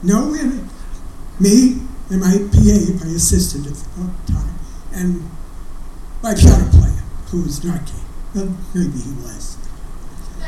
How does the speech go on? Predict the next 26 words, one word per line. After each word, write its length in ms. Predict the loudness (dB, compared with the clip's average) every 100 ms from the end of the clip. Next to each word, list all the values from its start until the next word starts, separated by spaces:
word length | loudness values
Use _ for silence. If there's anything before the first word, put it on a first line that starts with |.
| -8 -8 -6 -6 -8 -10 -10 -6
But 220 | -6 -4
we 80 | -2
said, 300 | 0 4 4
"This 220 | 4 0
is 140 | 0 -2
fun." 420 | -2 -2 -2 -6 -8 -10 -12 -8 0
They're 120 | 4
sitting 340 | 6 8 8
there, 300 | 6 4 2 -4 -12 -12 0
you're 220 | 4 4
dressed. 440 | 4 0 -2 -6 -10 -10 -10 -4
They 100 | 0
had 200 | 0 2
towels. 600 | 4 6 4 -2 -6 -6 -8 -10 -10 -10 -10 -10 -10 -12 -12 -12 0
All 160 | 4 6
men, 300 | 6 4 0
they 160 | -4 0
had 140 | 0
towels. 300 | 0 -2 -2 -6 -8 -12 -12 -8 -8 -2
And 120 | 0
I 100 | 2
gotta 220 | 2 2
say 220 | 4 4
something 460 | 6 4 4 2 0
naughty, 300 | 0 -4 -2
because 360 | 0 2 2